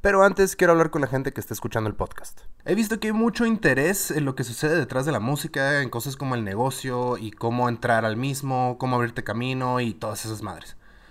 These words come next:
Además, por comentarios que me han hecho, veo que tienen mucha curiosidad y, em, p-, p-, son chismosos, pues. Y les gustaría <laughs> saber de, y escuchar historias de las cosas que pasan cuando estás de gira y todo eso. Por esa razón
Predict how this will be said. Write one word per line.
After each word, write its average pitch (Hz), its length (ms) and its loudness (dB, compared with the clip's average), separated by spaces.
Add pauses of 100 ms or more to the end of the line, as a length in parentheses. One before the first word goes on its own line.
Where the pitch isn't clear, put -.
(320)
Además, 196 440 0
por 170 160 -4
comentarios 147 400 -2
que 139 80 -4
me 131 80 -2
han 143 120 -2
hecho, 160 300 0
veo 139 160 0
que 131 100 -4
tienen 127 220 -2
mucha 110 260 -4
curiosidad 190 480 2
y, 165 140 2
em, 165 140 2
p-, 165 140 -10
p-, 160 160 -12
son 233 240 2
chismosos, 156 440 0
pues. - 280 -8 (600)
Y 170 80 2
les 175 160 4
gustaría 170 320 4
<laughs> - 20 0
saber 180 320 6
de, 175 200 -2 (140)
y 135 240 2
escuchar 131 360 -2
historias 147 420 0
de 147 80 0
las 104 140 -4
cosas 127 200 -4
que 127 100 -6
pasan 120 280 -2
cuando 117 240 -4
estás 101 260 -8
de 104 100 -8
gira 123 440 2
y 92 340 -6
todo - 240 -12
eso. - 180 -18 (680)
Por 165 160 4
esa 220 180 4
razón 233 480 4